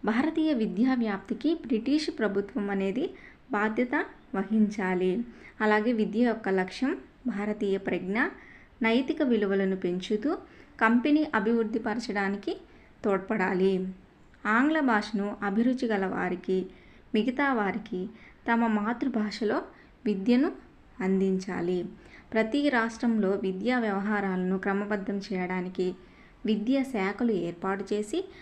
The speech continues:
ప్రజా విద్యా నిర్దేశికాధికారి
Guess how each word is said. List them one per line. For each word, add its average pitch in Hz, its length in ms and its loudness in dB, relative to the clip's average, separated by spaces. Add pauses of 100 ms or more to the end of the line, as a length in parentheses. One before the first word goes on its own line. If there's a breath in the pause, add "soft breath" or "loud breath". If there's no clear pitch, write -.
(220 loud breath)
ప్రజా 233 400 2
విద్యా 220 520 2
నిర్దేశికాధికారి 196 1300 0